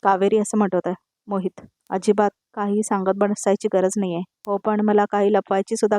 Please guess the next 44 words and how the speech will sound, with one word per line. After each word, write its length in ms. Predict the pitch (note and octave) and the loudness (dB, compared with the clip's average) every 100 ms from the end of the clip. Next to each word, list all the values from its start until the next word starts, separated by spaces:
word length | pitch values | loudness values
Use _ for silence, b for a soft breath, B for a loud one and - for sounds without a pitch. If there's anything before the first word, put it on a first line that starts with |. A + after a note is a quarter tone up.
| G#3 | 2
गरज 220 | F#3 F#3+ | 0 0
नाही," 120 | G3 | -4
असं 140 | F#3+ G3 | -4 -2
म्हणते 180 | G3 F#3 | -2 -2
आता 120 | F3+ - | -8 -4
कावेरी. 340 | F3+ F#3+ F#3+ - _ _ F#3 | -4 -4 -6 -12 _ _ -2
"कारण 260 | F#3 G3 | 2 4
लपवण्यासारखं 720 | G3+ G3 G3+ G#3 G#3+ A3 - A3 | 2 2 0 0 0 -2 -2 -2
मी 80 | A3 | 0
काय 100 | A3 A3+ | 0 2
केलंच 300 | G#3 G#3 A3+ | 0 0 0
नाहीये," 220 | G#3 F#3 | 0 -2
असं 180 | G3+ G#3 | -2 -2
म्हणते 200 | G3 F#3 | -2 -2
आता 120 | G3+ - | -6 -4
कावेरी. 320 | F#3 F#3+ G3 - _ _ | -4 -4 -8 -14 _ _
"चला 260 | - G#3 G#3 | 0 2 2
निघा, 360 | A3 - G#3+ G#3 G#3 G#3+ G#3+ | 2 0 2 2 2 0 0
जबानी 240 | G3+ G3+ G#3+ | 0 2 2
घ्यायची," 300 | C4 - G3 | 2 2 0
असं 220 | F#3+ G#3 | 2 0
म्हणत 180 | G3 E3+ | 0 -2
होता 140 | F3+ F3+ | -4 -4
पोलीस. 360 | F#3 F#3 - - | -4 -4 -6 -2
"चला 160 | G#3 G#3 | 0 2
घेऊन." 260 | G#3 F#3+ G3+ _ _ _ - | 2 0 -4 _ _ _ -6
तर 60 | |
आता 160 | G3 G3 | -2 0
कावेरीला 380 | G3+ F3+ F#3 G3+ | 0 0 2 2
घेऊन 160 | G#3+ F#3+ | 2 0
जातात 220 | F3 - - - | -2 -2 -8 -10
ते 60 | - - | -12 -10
कॉन्स्टेबल. 420 | G3 - F3 - - _ _ G#3+ | -10 -6 -6 -6 -10 _ _ 0
तर 60 | |
आता 160 | G3+ G3+ | 2 4
यश 180 | F#3+ G3 | 2 2
म्हणतो, 320 | G#3 G3 G3 F3+ F#3+ - - | 0 0 2 2 0 -6 -6
"तिथे 200 | A3 G#3+ | 0 2
बाबा 340 | G3+ F3+ F#3+ F#3+ | 2 2 2 0
कोणालाच 340 | G3+ G3 G#3+ | 0 0 0
काही 120 | G#3+ A3 | 0 0
सांगू 260 | G3+ F#3 | 0 0
शकत 300 | G3 - E3+ | -2 -2 -6
नाहीयेत. 340 | F3 F#3 - | -8 -10 -12